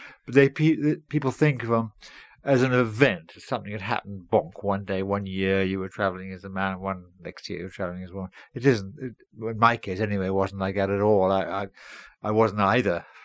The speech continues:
for a long time, really, and the, the movement was slow and confused and tumultuous, and all the time I was writing and looking at places.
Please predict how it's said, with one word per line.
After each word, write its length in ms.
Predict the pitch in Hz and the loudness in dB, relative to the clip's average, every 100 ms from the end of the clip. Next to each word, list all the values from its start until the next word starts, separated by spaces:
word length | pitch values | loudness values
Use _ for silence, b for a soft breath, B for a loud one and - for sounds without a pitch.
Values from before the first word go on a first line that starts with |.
| _ | _
for 100 | 98 | -8
a 80 | 92 | -2
long 240 | 101 101 | -2 -2
time, 360 | 104 110 98 98 | -4 -2 0 0
really, 400 | 101 101 104 107 | 0 0 0 0
and 220 | 107 104 | 0 -2
the, 200 | 101 98 92 B B B | -4 -6 -8 B B B
the 60 | 110 | -4
movement 520 | 104 104 101 107 101 | 0 2 2 -2 -4
was 120 | 101 | -10
slow 680 | - - 110 101 101 101 98 | -10 -6 2 4 4 2 0
and 260 | 95 95 - | -4 -10 -14
confused 920 | 98 95 - 101 95 95 92 92 - | -16 -16 -12 -6 -4 -2 -4 -6 -12
and 140 | 95 | -16
tumultuous, 920 | - 107 95 95 101 - 104 92 - | -8 -8 -2 -2 -2 -4 -6 -6 -6
and 140 | 107 104 | -4 2
all 220 | 107 95 | 4 4
the 80 | 92 | 0
time 280 | 104 87 95 | 0 0 2
I 120 | 92 | 0
was 160 | 95 | 0
writing 440 | 98 95 101 110 90 | 2 2 2 -6 -8
and 120 | 95 | -10
looking 360 | 85 92 - 87 | -10 -10 -10 -12
at 160 | 92 - | -12 -8
places. 440 | 98 92 - 101 | -8 -8 -16 -20